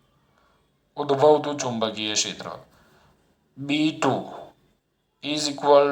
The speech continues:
to mu zero N two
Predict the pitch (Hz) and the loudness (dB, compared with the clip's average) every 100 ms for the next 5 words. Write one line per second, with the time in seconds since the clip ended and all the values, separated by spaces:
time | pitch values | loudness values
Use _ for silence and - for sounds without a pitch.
0 | 139 147 135 135 139 147 147 139 135 107 | 0 -4 -2 -4 -2 -2 -2 0 -2 -2
1 | 85 - - - _ _ _ _ - _ | -6 -10 -18 -20 _ _ _ _ -20 _
2 | _ _ _ _ _ - 131 143 151 139 | _ _ _ _ _ -8 -6 -4 -6 -2
3 | 147 | -2